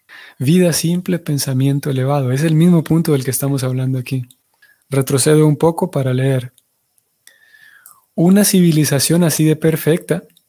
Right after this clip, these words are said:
o sea, un, una civilización poblada por personas firmes en la autorrealización, es una civilización que nunca crea cosas poco recomendables. Claro, porque uno,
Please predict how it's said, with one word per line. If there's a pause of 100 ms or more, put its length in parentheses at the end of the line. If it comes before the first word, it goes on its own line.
(540)
o
sea,
un, (240)
una
civilización
poblada
por
personas
firmes
en
la
autorrealización, (580)
es
una
civilización (1120)
que
nunca
crea (360)
cosas
poco
recomendables. (200)
Claro,
porque (1040)
uno,